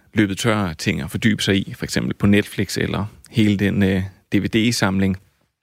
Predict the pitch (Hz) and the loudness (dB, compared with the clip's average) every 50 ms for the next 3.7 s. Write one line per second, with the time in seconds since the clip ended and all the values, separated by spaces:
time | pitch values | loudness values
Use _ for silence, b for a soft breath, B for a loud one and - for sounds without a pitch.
0 | _ _ - - - 110 110 107 107 113 120 117 120 117 b b b b b b | _ _ -10 -4 0 2 2 2 2 2 0 0 0 -4 b b b b b b
1 | b b b b _ _ _ _ _ _ _ _ _ _ _ _ _ _ _ _ | b b b b _ _ _ _ _ _ _ _ _ _ _ _ _ _ _ _
2 | _ _ _ - - - 127 - - 135 120 107 101 98 98 - _ _ - 101 | _ _ _ -4 -2 0 0 2 2 2 2 2 2 0 -2 -6 _ _ -6 -2
3 | - - 120 117 110 - - 110 95 - 113 104 95 92 | 2 4 4 4 2 2 0 -2 0 0 0 0 0 0